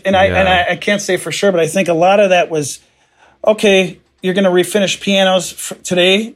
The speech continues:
Speaker 1: and then on Thursday, we need you to wrap drums," you know, and it's like, "Oh, okay, how does
Speaker 2: Yeah.
Speaker 1: this work?" You know, I mean, and if you're handy, you can figure it out.
Speaker 2: Yeah.
Speaker 1: But I think you started seeing, like, the quality control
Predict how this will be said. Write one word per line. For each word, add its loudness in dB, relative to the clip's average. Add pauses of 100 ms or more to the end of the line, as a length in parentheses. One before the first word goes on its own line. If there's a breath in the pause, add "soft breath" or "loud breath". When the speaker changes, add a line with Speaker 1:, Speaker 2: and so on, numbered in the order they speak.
(160)
Speaker 1:
and 0
then 0
on -4
Thursday, -2 (500)
we 0
need 0
you 2
to 2
wrap 0
drums," -2 (400 loud breath)
you 4
know, 6
and 2
it's -2
like, 0
"Oh, 2
okay, 0 (140)
how 2
does 4
Speaker 2:
Yeah. 0
Speaker 1:
this -2
work?" 2
You 2
know, 2
I 2
mean, 0
and 2
if -2
you're 0
handy, 2
you -2
can -4
figure -2
it 2
out. 0 (520 loud breath)
Speaker 2:
Yeah. -2
Speaker 1:
But 4
I 2
think -4
you 2
started 0
seeing, -2
like, -2
the -8
quality 2
control -2